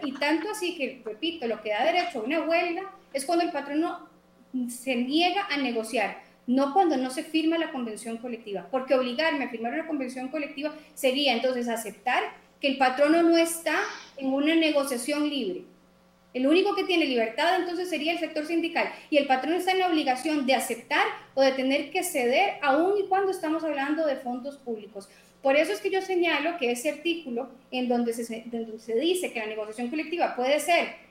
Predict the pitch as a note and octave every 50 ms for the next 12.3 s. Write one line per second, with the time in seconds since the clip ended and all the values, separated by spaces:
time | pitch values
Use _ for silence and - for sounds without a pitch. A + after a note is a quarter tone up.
0 | _ _ _ _ - B3+ A#3+ A#3+ - - - A#3+ B3 B3 A#3+ A#3+ A#3+ D4+ D#4+ E4+
1 | F4 F4 E4+ - A#3 A3+ A#3 C#4 C#4+ C#4+ C#4 C4+ C4+ D4+ E4 F4 F4 - F#4 G4
2 | G#4 G4+ - C4+ C4+ C4+ - D#4 E4 F4 F#4 F4 C#4 E4 - F4 C#4+ - - -
3 | - - - _ _ _ - C4+ C4+ C#4 C4+ C4+ C4+ C4+ C4 C4 B3+ C4+ C#4+ C#4+
4 | D4 F4 F4 F4+ F4 F4 D#4+ C#4+ C4 C4 - C#4+ C#4+ D4+ D4 C#4 - D#4+ E4 F4+
5 | F4+ F4+ F#4+ F4+ F4 F4 F4+ F4+ F4 E4+ F4 E4+ - C#4+ B3+ C4 C4+ - F4+ F#4
6 | F#4 F4+ F4+ E4 D4+ C#4 B3 A#3+ - C#4+ C4+ - C4+ B3+ B3 A#3+ A#3+ A#3+ A#3+ A#3+
7 | A#3+ - F4 G4 A4 G#4+ - - - - - - D#4 - - D4+ D4+ E4+ F#4 F4+
8 | F#4+ F#4 E4+ D#4+ D4+ C4+ B3 A#3 A3+ A#3 D4 C4+ B3+ A#3+ - - D4 C4+ C4+ C4
9 | C4 C#4 C4+ G4 F#4+ G4+ G4 F4 D#4 C4 C#4+ D4+ D#4+ E4 G4 F#4+ F#4 E4+ B3+ C4+
10 | C4 D4 D#4+ F4+ F4+ - - E4+ D#4 C4+ C4+ C4+ D#4 E4 D#4+ F4+ E4+ - C4 A3+
11 | - A3 G#3 G3+ G3+ A#3 A#3+ - D4 B3+ A3 G3+ - - G3+ G3 A#3+ B3 C4+ B3+
12 | - D#4 E4+ F4+ E4